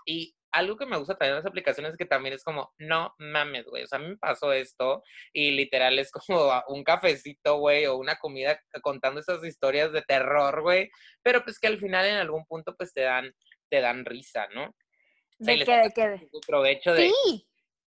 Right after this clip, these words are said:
Speaker 1: Ujú.
Speaker 2: O, o, por ejemplo, que te encuentras a conocidos. Yo me he encontrado varios conocidos que te he mandado foto y digo, "Güey, ¿qué, qué pedo? ¿Le mandamos la fotografía o algo?". Porque dices,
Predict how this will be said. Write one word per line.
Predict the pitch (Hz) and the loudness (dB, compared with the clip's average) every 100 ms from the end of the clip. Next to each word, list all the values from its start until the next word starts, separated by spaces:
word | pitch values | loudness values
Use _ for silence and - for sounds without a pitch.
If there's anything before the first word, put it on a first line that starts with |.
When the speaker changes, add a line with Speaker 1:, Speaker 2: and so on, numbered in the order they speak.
| _ _ | _ _
Speaker 1:
Ujú. | 151 156 170 _ _ _ _ _ _ _ _ _ - | -10 -10 -10 _ _ _ _ _ _ _ _ _ -2
Speaker 2:
O, | 240 226 269 | 2 4 4
o, | |
por | 262 | 2
ejemplo, | 294 285 311 320 | 0 2 2 2
que | 302 | -2
te | 262 | -4
encuentras | 254 254 254 285 349 | -4 -2 0 0 0
a | |
conocidos. | 330 247 208 - 233 277 427 - | 0 0 -2 -6 0 0 0 -6
Yo | 226 233 | -6 -4
me | 269 | -2
he | |
encontrado | 294 311 294 285 254 | -4 -2 2 2 4
varios | 233 262 - | 2 2 -6
conocidos | 254 254 - 214 196 277 - _ _ _ _ | -10 -10 -10 -6 -6 -6 -14 _ _ _ _
que | 269 254 - _ _ - | -2 -2 -4 _ _ -2
te | 262 | -2
he | |
mandado | 247 302 330 254 302 | 2 2 4 6 4
foto | 311 262 240 302 | 2 -2 -2 -6
y | |
digo, | 294 247 | -2 -4
"Güey, | 208 285 320 - | 0 0 -2 -4
¿qué, | 277 233 _ - 269 - | -8 -8 _ -8 -8 -4
qué | 254 | -4
pedo? | 240 208 180 | 2 2 2
¿Le | 226 | 0
mandamos | 226 208 214 | 2 0 0
la | 285 | -4
fotografía | 285 254 190 - 262 285 285 262 | -2 -2 -2 -6 -2 4 4 6
o | 214 | 4
algo?". | 240 262 285 | 2 -2 -8
Porque | 302 294 | -10 -10
dices, | 269 277 269 226 | -12 -4 -4 -4